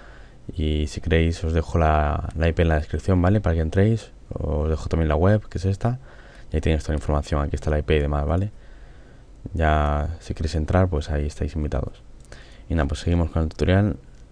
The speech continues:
¿vale? Esto simplemente lo descargaríamos, tienen la última versión la uno cuatro siete, pero bueno, aún así funciona con la uno cinco,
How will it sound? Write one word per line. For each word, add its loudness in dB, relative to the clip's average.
¿vale? 2
Esto 0
simplemente 2
lo 6
descargaríamos, 2
tienen 2
la 2
última 2
versión 0
la 4
uno 2
cuatro -2
siete, 0
pero 2
bueno, 0
aún 0
así 2
funciona -2
con 0
la 2
uno 0
cinco, 2